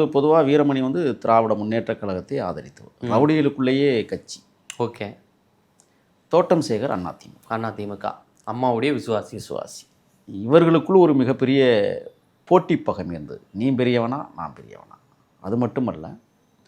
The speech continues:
Speaker 1: தோட்டம் சேகர் வந்து அம்பேத்கரை ஏற்றுக்கொள்ள மாட்டார்.
Speaker 2: ம்.
Speaker 1: அவர் மாற்று சமூகத்தை சார்ந்தவர்.
Speaker 2: ம்.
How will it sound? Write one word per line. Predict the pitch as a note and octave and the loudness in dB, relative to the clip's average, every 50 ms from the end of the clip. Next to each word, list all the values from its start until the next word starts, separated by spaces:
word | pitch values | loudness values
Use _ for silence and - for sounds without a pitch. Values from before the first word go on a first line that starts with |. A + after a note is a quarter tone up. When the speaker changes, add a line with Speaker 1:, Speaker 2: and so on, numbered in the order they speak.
| _ _ _ _ _ _ _ _ _ _ _ _ _ _ _ _ _ _ _ | _ _ _ _ _ _ _ _ _ _ _ _ _ _ _ _ _ _ _
Speaker 1:
தோட்டம் | - F#3+ A3 G#3+ - A3 G3 - - | 2 2 2 4 2 0 -2 0 0
சேகர் | E3 D#3 D3 C#3 C3+ | 2 2 2 2 2
வந்து | B2 A#2+ A#2+ B2+ C#3+ D3 C3+ B2 | 0 0 -2 -2 -2 -2 -2 -2
அம்பேத்கரை | A2+ A2+ A#2 A2+ A2+ - - G2 F#2 G2+ G2 | -2 -2 -2 -4 -4 -6 -6 -6 -4 -4 -6
ஏற்றுக்கொள்ள | F2 - - - - A#1+ - | -8 -10 -12 -18 -20 -20 -20
மாட்டார். | - - - - _ - - _ _ _ _ _ _ _ _ _ _ _ - | -20 -20 -20 -20 _ -20 -20 _ _ _ _ _ _ _ _ _ _ _ -10
Speaker 2:
ம். | C3 B2 A#2 G2+ - - _ _ _ _ _ _ _ _ | -8 -8 -8 -10 -14 -18 _ _ _ _ _ _ _ _
Speaker 1:
அவர் | - A2+ B2 | -10 -6 -4
மாற்று | A#2+ A#2+ B2+ C3 - - | -2 -2 -2 -2 -4 -8
சமூகத்தை | - A2+ F#2 E2 D#2 - - - | -10 -10 -10 -10 -10 -14 -16 -20
சார்ந்தவர். | - - - - _ _ - B2+ | -20 -20 -20 -20 _ _ -8 -6
Speaker 2:
ம். | B2+ A#2 G#2+ | -6 -6 -8